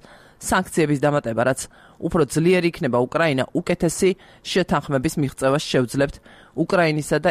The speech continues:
ევროპის უსაფრთხოებისთვის, განაცხადა კულებამ. დასავლეთმა არ უნდა გააუქმოს რუსეთისთვის დაწესებული სანქციები, ვიდრე მოსკოვი არ გაიყვანს ჯარს უკრაინიდან, აცხადებს დიდი ბრიტანეთის პრემიერ-მინისტრი.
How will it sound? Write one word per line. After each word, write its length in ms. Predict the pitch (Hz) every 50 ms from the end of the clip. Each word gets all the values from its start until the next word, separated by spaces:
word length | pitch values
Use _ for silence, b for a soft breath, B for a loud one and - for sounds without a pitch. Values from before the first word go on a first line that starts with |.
| - -
ევროპის 560 | 147 151 143 143 143 - - 147 - - -
უსაფრთხოებისთვის, 840 | - 147 - - 160 - - - - 160 147 117 117 - - - 107 -
განაცხადა 500 | - 120 117 117 113 - - 117 110 135 -
კულებამ. 420 | - 135 127 117 104 - 107 113 - _ _ _ _ _ _ _ B B B B B B B B B B B B
დასავლეთმა 640 | B 160 196 - - 180 165 160 147 - 170 135 -
არ 200 | - - 165 175
უნდა 220 | 185 190 202 190 196
გააუქმოს 640 | 185 175 170 165 165 156 147 - - 170 170 165 -
რუსეთისთვის 560 | 147 147 - 170 147 - 147 131 - 170 156
დაწესებული 540 | 147 151 143 - - - 160 139 139 139 135
სანქციები, 500 | - - 151 147 131 - - 170 156 151
ვიდრე 240 | 156 151 135 156 160
მოსკოვი 460 | 160 160 156 151 - - 160 151 156 156
არ 100 | 147 135
გაიყვანს 440 | - 139 135 135 - 135 147 156 -
ჯარს 320 | - - 143 143 143 - -
უკრაინიდან, 560 | 147 - - 156 156 165 170 156 127 120 110 117
აცხადებს 440 | 117 - - 110 113 139 143 - - B B B B B B B B _
დიდი 160 | 135 151 151 156
ბრიტანეთის 520 | 135 147 147 - 143 139 131 120 151 143 -
პრემიერ-მინისტრი. 840 | - 131 127 123 131 135 127 127 131 120 107 95 - - - -